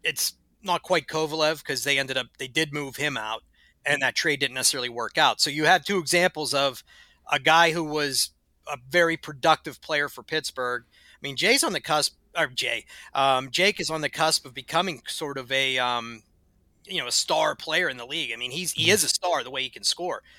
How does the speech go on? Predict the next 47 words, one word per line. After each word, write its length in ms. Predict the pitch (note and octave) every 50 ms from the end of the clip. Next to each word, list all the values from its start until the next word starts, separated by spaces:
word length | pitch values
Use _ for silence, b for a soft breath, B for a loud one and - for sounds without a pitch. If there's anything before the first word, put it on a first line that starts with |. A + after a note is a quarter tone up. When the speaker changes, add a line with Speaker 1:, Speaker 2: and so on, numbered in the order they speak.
| b b b b _
Speaker 1:
But 160 | - D#3+ D#3+ D3+ _ _ -
you 160 | F3 G#3 A3+
watch 260 | A3+ A3+ A3 A3 -
the 80 | - F3
way 160 | D#3+ E3+ D#3+
he 80 | D3+ D#3
goes 240 | C#3+ D#3+ D3 C#3
about 240 | C#3+ B2 C#3 C3 B2
his 140 | A#2 A2 -
business. 460 | - B2 C3 B2 A#2+ A#2 G#2+ G2+ - B2
I 40 |
mean, 200 | A#2 B2 B2+ B2
he, 180 | A#2+ D3+ F3+ E3+ -
he 140 | - D#3+ D#3
just 380 | C3+ - - G3 F#3+ - -
finds 340 | - E3+ E3 E3 D#3+ D3+ -
ways 300 | - C3 D#3 F3 E3 -
to 60 | - B2
get 160 | B2+ C3+ C#3
into 160 | C#3+ C3+ C3
areas 320 | B2 C#3 D3+ D#3 C#3 B2
to 80 | - A#2
score 300 | - - - C#3 C3 B2+
goals. 400 | A2+ D3 D#3 D3+ C#3+ G#2+ - - B B B B B B B B
You 100 | - D3
just 280 | D3 C#3+ G3 A3 G#3 -
see 200 | - - G3 F#3+
what 160 | F#3 D#3+ D3+
a 60 | C#3+
Lindholm 560 | C#3 C#3 D3+ E3 F#3 E3+ D#3 E3 D#3+ D#3 D3 C#3
got 300 | C#3+ C#3 C#3 C#3 C3+ - _ _ _ _ _ _ -
in 120 | E3+ D3
the 80 | C#3+ C3
trade 360 | - - E3 D3+ D3 D3 C3+
last 360 | C#3 C#3 C#3+ D3 C#3+ - -
night. 280 | D3+ C3+ B2+ A#2+ A#2+ - b b b b b b b b b _ _ _ _ _ _ _ -
Now, 220 | D#3+ D3+ D3 C#3+ C3
I 140 | E3 F3+ F3+
think 240 | - - G3 D#3
they're 180 | - E3+ E3+ E3+
different 480 | D3 B2 D#3 D#3+ - - F3 F#3 F#3 - -
in 220 | E3 D#3 D3 C#3+
that 260 | C#3+ D3 D3 C#3+ C3+
Speaker 2:
Mm-hmm. 80 | A2 D3+ - _ _ _ _ _ _ _ _ _ _
Speaker 1:
Lindholm 420 | D#3 D#3+ D#3+ D#3 D3+ E3 D#3+ D#3+ D3+
is 120 | C3+ C#3+
a 280 | C#3+ C3+ C3 C3 B2+